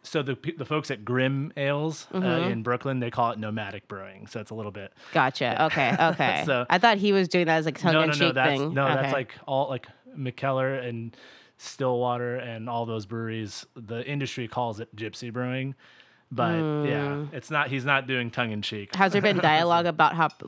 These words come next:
Speaker 2: problematic
Speaker 1: There has,
Speaker 2: that,
Speaker 1: there
Speaker 2: that,
Speaker 1: has
Speaker 2: that,
Speaker 1: been
Speaker 2: that
Speaker 1: dialogue
Speaker 2: is?
Speaker 1: about
Speaker 2: Okay.
Speaker 1: that one. Maybe that'll be a different show. 'Cause actually I am doing a, I'm gonna do an episode about gypsy brewing, alternating proprietorship, nomadic brewing, whatever you wanna call it. There's, um,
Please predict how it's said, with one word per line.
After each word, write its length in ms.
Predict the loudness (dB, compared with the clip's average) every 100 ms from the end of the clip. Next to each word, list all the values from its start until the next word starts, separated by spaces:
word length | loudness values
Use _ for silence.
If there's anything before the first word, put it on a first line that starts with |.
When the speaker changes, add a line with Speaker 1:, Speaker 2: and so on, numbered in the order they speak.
| -4
Speaker 2:
problematic 420 | 2 4 4 6
Speaker 1:
There 100 | 6
has, 100 | 6
Speaker 2:
that, 160 | 6 6
Speaker 1:
there 80 | 6
Speaker 2:
that, 120 | 6
Speaker 1:
has 100 | 6
Speaker 2:
that, 80 | 4
Speaker 1:
been 60 | 4
Speaker 2:
that 120 | 4
Speaker 1:
dialogue 280 | 4 4 2
Speaker 2:
is? 40 |
Speaker 1:
about 160 | 2 2
Speaker 2:
Okay. 40 | 4
Speaker 1:
that 180 | 2 0
one. 120 | -4
Maybe 180 | -4 -2
that'll 200 | 2 0
be 100 | 0
a 40 | -4
different 300 | -6 -6 -2
show. 280 | 0 0
'Cause 160 | -2 -2
actually 360 | 0 0 0 0
I 100 | 2
am 140 | 0
doing 300 | -2 -2 -2
a, 100 | -6 -6
I'm 140 | -10
gonna 200 | -8 -8
do 180 | -6 -6
an 80 | -6
episode 560 | -8 -12 -8 -6 -6 -10 _ -20 -20 -20 -6
about 480 | -2 2 2 2 -2 _ _ -6
gypsy 320 | -4 -2 -4
brewing, 320 | 0 0 0
alternating 520 | 2 0 0 -2 -2 -2
proprietorship, 920 | -4 -2 -2 -2 -4 -4 -4 -2 -4 _ -20 -8
nomadic 460 | -4 0 2 2 0
brewing, 200 | -2 0
whatever 180 | 0 -2
you 80 |
wanna 160 | -2 -4
call 280 | -4 -2 -2
it. 120 | -2
There's, 460 | -6 -6 -6 -10 -16 -12
um, 500 | -8 -6 -6 -6